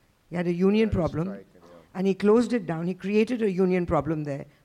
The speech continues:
Speaker 1: and closed it down as punishment. And I must say, I mean, okay, uh, I don't know how to plead guilty for this, but I must say that Arun never once said to me,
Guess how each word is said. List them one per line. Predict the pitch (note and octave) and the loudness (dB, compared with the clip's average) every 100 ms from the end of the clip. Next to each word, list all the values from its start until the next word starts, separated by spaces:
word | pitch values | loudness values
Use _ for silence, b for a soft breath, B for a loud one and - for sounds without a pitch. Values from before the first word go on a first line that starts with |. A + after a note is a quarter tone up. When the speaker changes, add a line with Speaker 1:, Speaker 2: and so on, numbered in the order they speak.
| - | -6
Speaker 1:
and | F3+ F3+ | -4 0
closed | G3+ A3+ G#3 | 4 4 2
it | G#3 | -2
down | D#3+ D#3 E3 - | -2 -6 -6 -8
as | E3 | -12
punishment. | - D#3 D3 - A#2+ B2+ - _ b b - | -4 0 0 -2 -12 -16 -20 _ b b -2
And | F3 | 2
I | F3 | 4
must | F#3 G#3+ - | 4 2 -2
say, | G3 G#3 A3+ b b b b - | -4 -4 -8 b b b b -18
I | |
mean, | D#3+ D#3+ - | -14 -14 -10
okay, | E3 D#3 D#3+ F3+ b b b b b _ - | -12 -8 -10 -10 b b b b b _ -18
uh, | D3+ C3+ F#2+ - - b b b _ _ - | -16 -16 -18 -20 -20 b b b _ _ -16
I | |
don't | D3+ E3 | -12 -10
know | |
how | D#3+ | -10
to | D3+ | -10
plead | D3+ E3 D3+ | -8 -6 -2
guilty | D#3 D3+ | -4 -4
for | E3+ | -6
this, | D#3 F#3+ | -2 -2
but | F3+ F#3+ b b b - | -2 -6 b b b -2
I | |
must | F3 G3 F#3+ | 2 2 2
say | G3+ | 0
that | F#3 - | 0 0
Arun | F3 G3 F3+ E3+ | 2 4 6 6
never | F3+ G#3 A#3 | 6 6 4
once | G#3+ E3 F3+ F#3 | 2 0 -6 -6
said | - E3+ - | -8 -8 -6
to | D#3 | -4
me, | D3+ D3+ | -2 -4